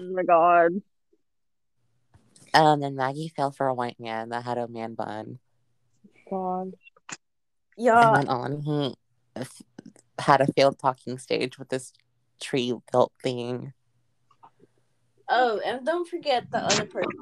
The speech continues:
Speaker 2: Oh, you mean, um, the, the guy at the movies?
Speaker 3: Yeah.
Speaker 1: <laughs>
Speaker 3: No, I could have had a meaningful relationship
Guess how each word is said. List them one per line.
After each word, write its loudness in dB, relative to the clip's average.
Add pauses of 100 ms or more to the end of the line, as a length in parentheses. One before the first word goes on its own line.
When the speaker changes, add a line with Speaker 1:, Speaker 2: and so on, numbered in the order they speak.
(2500)
Speaker 2:
Oh, 6 (140)
you -6
mean, -4
um, -4 (140)
the, -4
the -2
guy 2
at -8
the 0
movies? -6 (240)
Speaker 3:
Yeah. -6 (580)
Speaker 1:
<laughs> 12 (640)
Speaker 3:
No, 0
I 8
could -2
have -2
had -2
a -4
meaningful -8
relationship -8